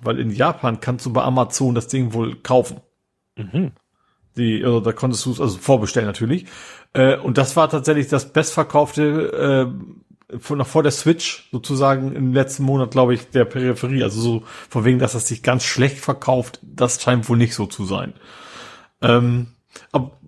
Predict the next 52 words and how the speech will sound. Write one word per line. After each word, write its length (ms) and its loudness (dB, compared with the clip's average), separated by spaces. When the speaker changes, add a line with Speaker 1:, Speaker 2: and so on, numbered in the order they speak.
Speaker 1:
ja, 280 2
das 120 -8
fand 180 0
ich, 60 -2
fand 240 0
ich 40 4
ganz 140 2
interessant, 240 -2
<laughs> 300 -4
dass 200 0
die, 100 6
die 280 -2
Dinger 240 2
hin 140 2
und 120 0
her, 200 2
ob 160 -2
das 160 2
jetzt 140 0
so 140 -2
wirklich 240 0
super, 540 2
äh, 160 -2
erfolgreich 480 0
wird, 300 -4
glaub 180 4
ich 140 0
ehrlicherweise 500 2
auch 160 0
nicht, 320 -2
davon 220 0
mal 80 2
ab, 280 -4
aber 160 0
es 120 -2
ist 80 -8
einfach 280 0
eben 140 0
auch 160 -4
relativ 300 -2
teuer 300 2
ist, 200 -4
aber 140 0
ich 80 -6
vermute, 400 -4
dass 220 -2
Sony 260 2
das 180 0
eben 220 0
auch 160 -4
einkalkuliert 800 -2
hat, 260 -8